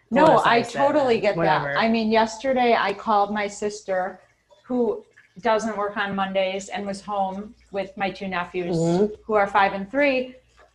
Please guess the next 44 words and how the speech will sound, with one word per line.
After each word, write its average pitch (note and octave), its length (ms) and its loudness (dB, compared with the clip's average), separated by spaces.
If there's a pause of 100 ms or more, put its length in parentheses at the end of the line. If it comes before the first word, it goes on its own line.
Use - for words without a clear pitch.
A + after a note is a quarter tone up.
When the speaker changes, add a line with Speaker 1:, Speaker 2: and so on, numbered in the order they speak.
Speaker 1:
and A3+ 260 4 (580)
she - 280 -6
just C4 220 -6
put C4 140 -2
me A#3+ 100 0
on G3+ 140 0
speakerphone. B3 720 -2
No B3 160 6
one D4 240 6
was A#3 200 2
interacting G#3 600 -2
with F#3 180 -8
me, A3 220 0
but F#3 240 0
I A3 160 6
was A#3 240 0
just A#3+ 220 -10
like, A#3+ 200 -2
"Oh, D4+ 240 4
hello, D#4+ 320 4
human B3 360 -4
beings." A3 340 -4 (240)
And A3+ 140 2
after A3 360 2
a G#3+ 60 4
while, G3 300 4
like, F3+ 200 0
my F#3 140 -6
three-year-old F3+ 400 -4
nephew F#3 300 -4
just F3+ 180 -10
hung F#3 160 -10
up F#3 160 -4
on F3 160 -4
me, F3 100 -10
so F#3 200 -10
that F#3+ 180 0
was F3+ 140 -6
the A3+ 120 -2
end F#3+ 120 -4
of E3+ 120 -6
that. A#3 240 4
But, - 180 -2
like, A#3+ 340 -4